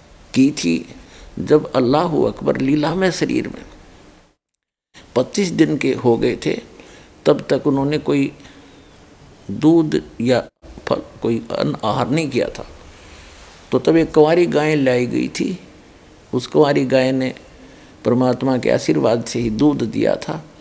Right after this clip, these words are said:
उससे अल्लाहू अकबर यानी कबीर भगवान के, उस बाल भगवान की परवरिश की लीला हुई थी। तो वेदों में भी प्रमाण है कि वो अल्लाह, वो कबीर देव है, सह शरीर है,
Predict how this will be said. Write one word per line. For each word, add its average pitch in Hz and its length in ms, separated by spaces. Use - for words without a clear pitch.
उससे 151 380
अल्लाहू 117 520
अकबर 113 360
यानी 117 260
कबीर 139 360
भगवान 104 520
के, 123 400
उस 123 240
बाल 113 360
भगवान 95 480
की 147 460
परवरिश 180 360
की 147 160
लीला 104 340
हुई 120 260
थी। - 180
तो 131 100
वेदों 170 460
में 196 140
भी 196 80
प्रमाण 175 400
है 160 340
कि 180 120
वो 170 200
अल्लाह, 139 320
वो 147 360
कबीर 143 380
देव 135 340
है, 151 240
सह 147 280
शरीर 147 400
है, 160 360